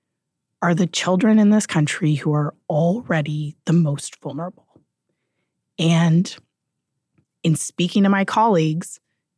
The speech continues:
many of whom have been working in this field for decades and have seen this pendulum kind of swing back and forth numerous times, I think we all know it's not a question of if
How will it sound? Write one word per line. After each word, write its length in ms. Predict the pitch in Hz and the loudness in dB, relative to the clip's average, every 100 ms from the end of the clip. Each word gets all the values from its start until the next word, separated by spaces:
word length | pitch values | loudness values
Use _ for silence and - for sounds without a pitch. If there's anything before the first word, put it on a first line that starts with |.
| _ _ - | _ _ 0
many 500 | 170 202 226 214 196 | 4 6 6 4 4
of 80 | |
whom 160 | - 175 | 2 0
have 100 | 165 | 0
been 160 | 165 156 | 0 0
working 320 | 160 - 165 | -2 0 0
in 120 | 156 | 2
this 160 | 151 - | 0 -2
field 380 | 160 147 147 - | -2 0 -2 -6
for 220 | - 165 | -6 -2
decades 640 | 156 135 - - 156 - - _ _ _ | -2 -4 -8 -10 -12 -16 -20 _ _ _
and 240 | 165 156 147 | -2 0 -2
have 320 | - 170 170 | -2 -2 -4
seen 640 | - - 214 160 147 151 - | -2 0 2 4 2 0 -2
this 180 | 160 - | -4 -4
pendulum 800 | - 240 220 170 147 147 156 170 _ | -4 2 2 2 0 0 0 -2 _
kind 160 | - - | -16 -14
of 80 | 139 | -10
swing 400 | - - 165 165 | -6 0 2 2
back 240 | 165 170 | 2 0
and 120 | 175 | -2
forth 300 | 156 220 202 | 0 0 0
numerous 400 | 143 135 131 131 | -2 -6 -6 -10
times, 500 | - - 123 143 - - _ _ _ _ _ _ _ _ _ _ - | -10 -10 -10 -8 -10 -12 _ _ _ _ _ _ _ _ _ _ -4
I 80 | |
think 180 | 175 220 | 0 2
we 120 | 247 - | 2 0
all 280 | - 208 214 | 0 2 4
know 380 | 180 147 - 156 - _ | 2 0 -6 -14 -16 _
it's 220 | - - | -4 0
not 300 | 208 196 240 | 2 4 4
a 80 | 233 | 0
question 640 | - - 208 160 - 170 160 | -2 -2 -2 -2 -4 -2 -2
of 200 | 156 - _ | -6 -10 _
if 420 | 240 151 - - | -2 0 -6 -18